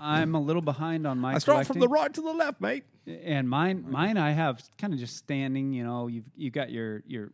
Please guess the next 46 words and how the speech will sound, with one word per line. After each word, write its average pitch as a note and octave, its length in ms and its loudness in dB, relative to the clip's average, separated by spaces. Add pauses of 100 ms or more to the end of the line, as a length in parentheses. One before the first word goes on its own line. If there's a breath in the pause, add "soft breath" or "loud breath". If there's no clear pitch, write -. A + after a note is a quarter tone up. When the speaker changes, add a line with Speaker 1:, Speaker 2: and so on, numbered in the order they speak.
(120)
Speaker 1:
X-Wings C#3 420 -2
where C3 80 -2
you A#2 140 -4
just - 180 -10
sit D#3 140 0
'em C3 120 -2
on B2 140 -4
the A#2 60 -6
ground A2+ 400 -6
and A#2 100 -4
they're A2 100 -2
on A#2 180 -2
their, A2+ 360 -4
on A#2 160 -4
their, G#2+ 340 -8
uh, G#2 120 -12
landing B2 340 -2
gear. G#2+ 320 -8 (480 soft breath)
And B2+ 160 -2
then A2+ 400 -2 (100)
Andy C3 440 -2
and G#2 180 -8
Josh F3 320 -8
have A#2+ 180 -6
'em A2+ 140 -4
mounted B2 340 -2
up, C3 280 -4 (260)
and A2+ 180 -10
you A#2+ 120 -8
can G2 160 -14
see A3 260 -6
'em, A2+ 120 -4
and A2 100 -6
they're D3+ 120 -2
literally F3+ 600 0
flying D3+ 480 -6
through A#2+ 160 -6
the A2+ 180 -4
air. G#2 220 -6
It B2+ 160 -4
is B2+ 220 0 (100)
an B2+ 260 -6
Speaker 2:
Yeah, C3 100 -6
the B2 100 2
Speaker 1:
impressive D3 260 0
Speaker 2:
Falcon, B2+ 540 4